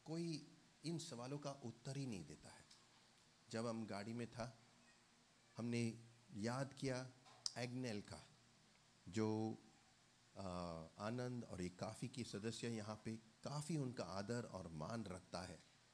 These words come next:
और हमें समझ नहीं आता है कि परमेश्वर ने उन्हें क्यों ले लिया, समझ नहीं सकता है। और शायद आपकी ज़िंदगी में और हमारी ज़िंदगी में भी ऐसे कुछ हादसा हुआ होगा और हमें समझ में नहीं आएगा।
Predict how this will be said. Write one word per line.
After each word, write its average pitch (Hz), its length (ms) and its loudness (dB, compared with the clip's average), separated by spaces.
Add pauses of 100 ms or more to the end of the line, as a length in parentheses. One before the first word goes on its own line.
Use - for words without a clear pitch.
(380)
और 165 120 0
हमें 202 180 6
समझ 180 420 4
नहीं 214 140 4
आता 160 220 0
है 156 140 4
कि - 160 0
परमेश्वर 160 480 0
ने 156 120 0
उन्हें 131 220 2
क्यों 123 280 -2
ले 73 140 0
लिया, 69 300 -8 (1200)
समझ 185 400 2
नहीं 190 180 4
सकता - 360 -4
है। - 260 -10 (600)
और 156 120 4
शायद 175 540 2
आपकी 135 360 0
ज़िंदगी 131 420 2
में 139 180 2
और 131 100 2
हमारी 113 360 0
ज़िंदगी 104 380 0
में 107 180 0
भी 117 120 0
ऐसे 95 320 -4
कुछ - 240 -6
हादसा 113 560 -6 (520)
हुआ 113 180 2
होगा 127 520 2 (840)
और 139 80 0
हमें 151 200 4
समझ 117 280 0
में 123 160 0
नहीं 120 160 0
आएगा। 78 340 -10